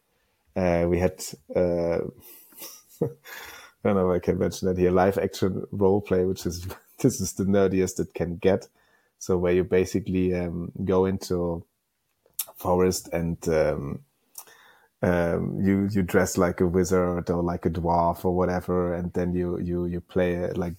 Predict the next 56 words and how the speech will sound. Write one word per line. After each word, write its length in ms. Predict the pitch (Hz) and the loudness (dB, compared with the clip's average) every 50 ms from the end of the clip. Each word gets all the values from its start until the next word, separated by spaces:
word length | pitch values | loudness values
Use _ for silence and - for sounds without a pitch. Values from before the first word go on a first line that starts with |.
| - _ 92 | -12 _ 0
battles 440 | 87 92 87 87 87 87 - - | 2 2 4 4 2 0 -2 -2
against 320 | 85 80 85 87 85 - - | -4 -4 -4 -6 -6 -6 -8
each 140 | 85 - 87 | -8 -6 -6
other. 200 | 85 90 92 92 - _ _ _ _ _ _ _ _ _ _ - | -4 -4 -6 -6 -8 _ _ _ _ _ _ _ _ _ _ 0
I 40 | 101 | 2
mean, 120 | 101 92 | 4 4
I 60 | 87 | 4
was 180 | 87 98 92 - | 4 2 2 2
not 220 | 101 95 92 - | 2 0 2 2
on 120 | 92 85 82 | -2 -2 -2
that 140 | 80 85 - - - - | -4 -6 -8 -12 -16 -14
heavy 280 | - - 92 87 87 82 | -6 -4 -2 -2 -2 -2
side. 340 | - - - 78 78 76 - | -4 -2 -2 -2 -2 -4 -4
I 60 | 82 | -6
was 180 | 82 82 - | -6 -6 -6
never 380 | 87 85 85 82 82 82 82 - - | -6 -6 -4 -4 -4 -4 -6 -8 -10
getting 200 | - 78 73 82 - | -10 -8 -8 -8 -6
dressed 340 | - 80 80 - - - - | -8 -6 -6 -6 -8 -8 -10
for 100 | - - | -10 -10
this, 200 | - - - - | -10 -10 -12 -14
but 180 | - - - - _ _ _ _ _ _ _ - | -16 -18 -20 -20 _ _ _ _ _ _ _ -4
I 100 | 92 87 | -4 -2
just 220 | - 92 - - | -2 -2 -2 0
had 140 | - 87 80 | 2 2 2
a 100 | 82 82 | 2 0
kind 240 | - - 85 80 82 | 0 0 0 0 0
of 120 | 78 78 | 0 0
a 100 | 80 80 | 0 2
larp 360 | 82 85 85 85 - - - | 4 4 6 6 4 2 0
sword, 440 | - - - - 143 - - 190 - - - - - - - - - _ _ | -4 -6 -6 -4 -4 -2 -4 -4 -6 -10 -14 -16 -16 -18 -20 -20 -20 _ _
which 180 | 95 90 - - | -8 -8 -4 -4
was, 280 | 87 - - - - - - | -4 -4 -4 -6 -6 -4 -4
which 200 | 90 - - 85 | -4 -2 -2 -4
was 180 | 85 - - | -4 -4 -4
fun 280 | - - 87 85 87 85 | -2 0 0 2 2 0
back 160 | - 80 - _ | -2 -4 -6 _
then. 260 | 85 85 92 107 - - _ - - - - - - - _ | -4 -2 -2 -4 -4 -8 _ -20 -18 -18 -18 -18 -20 -2 _
And 240 | - 117 113 113 110 | 6 6 8 8 8
yeah, 300 | 110 120 151 196 226 214 - - | 10 10 10 8 6 4 0 2
um, 280 | 117 110 110 110 104 98 | 4 6 6 6 6 4
as 160 | 90 117 117 | 4 6 8
I 60 | 131 123 | 8 8
was 360 | 123 123 123 120 - - - - | 8 8 6 6 2 -4 -6 -2
the 120 | - 113 | -2 -2
creative 400 | - - 117 117 113 120 117 - | 2 6 6 6 8 6 4 2
side, 320 | - - 117 117 120 120 | 2 4 6 6 8 6
as 160 | 117 107 98 104 | 6 4 4 2
I 40 | |
was, 260 | 98 104 101 98 101 104 | 2 2 2 2 2 2
uh, 240 | 98 98 98 98 | 2 2 2 0
kind 240 | - - 117 110 104 | 0 0 0 0 0
of 100 | 101 92 | 0 0
nerdy, 880 | 98 98 101 104 107 107 110 104 110 107 107 110 110 110 110 110 104 95 | 2 2 4 4 4 4 4 4 4 4 6 6 6 6 6 4 4 0
still 260 | - - 104 98 98 | 0 2 4 6 6
I 100 | 95 92 | 6 6
am. 500 | 92 95 98 101 104 107 107 107 113 | 6 6 4 4 2 2 2 2 0